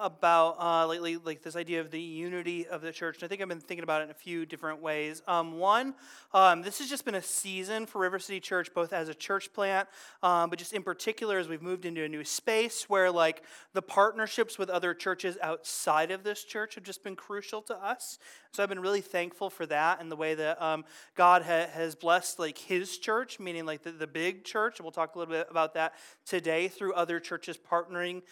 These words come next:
with each other for the sake, um, of the gospel going out. So I've been encouraged by that and, like, the unity, um, o-, of our mission and the gospel globally. But then also, uh, through this season with, like, getting,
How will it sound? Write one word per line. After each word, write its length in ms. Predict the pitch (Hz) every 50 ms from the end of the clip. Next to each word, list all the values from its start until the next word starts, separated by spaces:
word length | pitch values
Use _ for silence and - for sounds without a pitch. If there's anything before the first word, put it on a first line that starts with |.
| - - - - -
with 240 | 185 185 190 190 190
each 300 | 196 180 180 175 - - -
other 300 | 170 170 170 185 196 208
for 140 | 202 - 180
the 80 | 170
sake, 580 | 156 - - - - - 160 170 190 180 - -
um, 280 | 185 185 180 175 180 202
of 160 | 190 175 170
the 100 | 185 175
gospel 420 | 180 180 185 196 185 - - 214
going 220 | 190 196 196 196 196
out. 160 | 202 220 214
So 80 | -
I've 80 | 214 202
been 140 | 202 202 208
encouraged 380 | 202 185 - - 240 233 196
by 120 | - 170 165
that 280 | 160 170 175 180 196 196
and, 80 | 190
like, 140 | 175 165 156
the 80 | 165 165
unity, 480 | 165 175 180 185 185 180 185 185 170 - - - - - -
um, 240 | 180 175 170 165 165 175
o-, 140 | 180 180 170
of 160 | 170 165 156
our 140 | 156 156 151
mission 520 | 185 233 269 262 - - 269 240 233 226
and 180 | 196 180 180 170
the 100 | 160 156
gospel 520 | - 180 175 185 185 180 - - 202 185
globally. 500 | 160 - 190 175 180 185 190 202 202 190
But 100 | 185 190
then 180 | 196 196 202 190 - - - - - _ -
also, 460 | 214 262 302 285 - 285 226 214 214
uh, 160 | 196 190 185
through 280 | - - - 226 247 247
this 180 | 247 226 -
season 480 | - - - 226 226 220 214 226 214 214
with, 100 | 190 180
like, 200 | 170 170 160 -
getting, 280 | 202 190 202 196 185